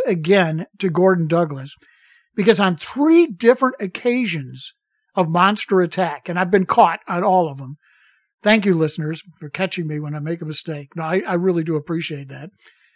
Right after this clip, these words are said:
Where I mistakenly called this film a Jack Arnold film because it was so much like Jack Arnold's films. But now I'm beginning to wonder if Jack Arnold didn't get some pointers from Gordon Douglas because he did it first. Gordon Douglas has an interesting background.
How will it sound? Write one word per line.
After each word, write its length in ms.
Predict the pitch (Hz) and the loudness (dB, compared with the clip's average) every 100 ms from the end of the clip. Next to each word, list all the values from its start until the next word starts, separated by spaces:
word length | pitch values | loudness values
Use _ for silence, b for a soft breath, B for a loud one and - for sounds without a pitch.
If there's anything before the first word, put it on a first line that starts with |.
| b b _ _ _ | b b _ _ _
Where 180 | 175 - | -12 -8
I 140 | 220 | -6
mistakenly 760 | 262 254 - 226 233 214 214 | -4 -4 -4 -6 -4 -2 -2
called 440 | 220 - 226 214 214 | -2 -8 -10 -10 -6
this 180 | 220 - | -8 -8
film 400 | 175 160 175 214 _ _ 208 | -8 -6 -8 -10 _ _ -6
a 80 | |
Jack 340 | 165 202 202 208 | -2 -2 -4 -2
Arnold 340 | 226 240 233 | 0 0 -2
film 300 | - 254 208 - _ | -2 -4 -4 -10 _
because 220 | 285 285 | -4 -4
it 80 | 262 | -4
was 100 | 277 | -6
so 140 | 277 | -4
much 240 | 277 285 254 | -4 -4 -4
like 220 | 277 277 | -4 -4
Jack 280 | 254 262 262 | -4 -6 -4
Arnold's 300 | 269 277 220 | -4 -2 -4
films. 460 | 277 277 196 143 - _ _ _ _ | -4 -4 -4 -8 -16 _ _ _ _
But 100 | - | 0
now 100 | 208 | 2
I'm 60 | 285 | 4
beginning 340 | 269 240 226 | 2 2 2
to 60 | 196 | 2
wonder 500 | 202 285 180 185 214 _ _ _ _ _ _ _ _ 185 | 4 4 4 2 -2 _ _ _ _ _ _ _ _ -4
if 100 | 170 | 0
Jack 260 | 196 190 | 2 2
Arnold 300 | 196 247 202 | 4 4 2
didn't 200 | 180 196 | 2 2
get 160 | 180 214 | 2 2
some 200 | 214 180 | 0 -4
pointers 440 | - 262 254 233 | 2 2 4 0
from 120 | 220 | -2
Gordon 280 | 190 247 254 | 6 6 6
Douglas 500 | 254 294 240 156 - - _ _ - | 2 2 0 -6 -8 -16 _ _ -10
because 240 | 185 160 | -6 -6
he 100 | 208 | -4
did 200 | 190 196 | -4 -6
it 120 | 214 | -8
first. 400 | 190 185 135 - _ _ _ _ _ | -10 -12 -12 -20 _ _ _ _ _
Gordon 240 | 214 269 | 6 8
Douglas 320 | 233 233 233 | 8 4 2
has 200 | 226 214 | 2 2
an 100 | 185 | 2
interesting 560 | 202 202 185 190 190 170 | 0 2 2 2 -2 -4
background. 540 | 156 147 - 147 139 | -4 -8 -12 -18 -20